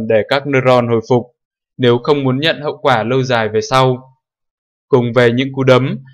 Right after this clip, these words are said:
phần nhiều khán giả vẫn nghĩ một cú đấm đánh gục đối thủ ngay từ hiệp một nhìn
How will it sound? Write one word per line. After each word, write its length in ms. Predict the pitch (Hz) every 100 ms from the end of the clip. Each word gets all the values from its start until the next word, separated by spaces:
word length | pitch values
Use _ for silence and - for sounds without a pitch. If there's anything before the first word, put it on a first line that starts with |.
| _ -
phần 180 | 185 170
nhiều 140 | 165
khán 240 | 160 143
giả 240 | 151 151 117
vẫn 260 | 123 151
nghĩ 160 | 156 156
một 160 | 165 143
cú 100 | 135
đấm 220 | 123 123 120
đánh 180 | 120
gục 200 | 127 139
đối 140 | 120 117
thủ 220 | 156 135 107
ngay 180 | 120 123 123
từ 80 | 117
hiệp 160 | 117
một 240 | 120 120 117
nhìn 220 | 123 120